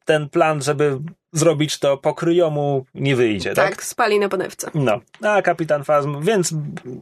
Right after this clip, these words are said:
Speaker 1: D J zostaje puszczony wolno, a kapitan Fazma zarządza egzekucję Rose i Fina i chyba wrócimy do nich, kiedy zaczniemy omawiać finał. I teraz pora na Rey i Luka.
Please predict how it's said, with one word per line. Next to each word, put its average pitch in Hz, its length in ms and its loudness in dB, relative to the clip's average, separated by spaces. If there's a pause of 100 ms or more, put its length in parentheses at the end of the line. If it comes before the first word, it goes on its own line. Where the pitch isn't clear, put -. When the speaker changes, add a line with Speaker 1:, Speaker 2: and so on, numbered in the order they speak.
Speaker 1:
D 151 280 2
J 135 100 0
zostaje 135 320 2
puszczony 175 380 -2
wolno, 214 280 2
a 170 60 2
kapitan 147 360 -2
Fazma 135 320 0
zarządza 131 400 0
egzekucję 123 760 0
Rose 127 260 0
i 139 80 -4
Fina 202 360 -2 (380)
i 180 100 0
chyba 165 200 2
wrócimy 156 380 2
do 139 120 2
nich, 135 180 0
kiedy 131 240 0
zaczniemy 123 380 0
omawiać 113 340 0
finał. 156 480 0 (800)
I 147 180 -2
teraz 135 260 0
pora 135 360 0
na 123 300 0
Rey 107 300 -2
i 131 40 0
Luka. 165 420 0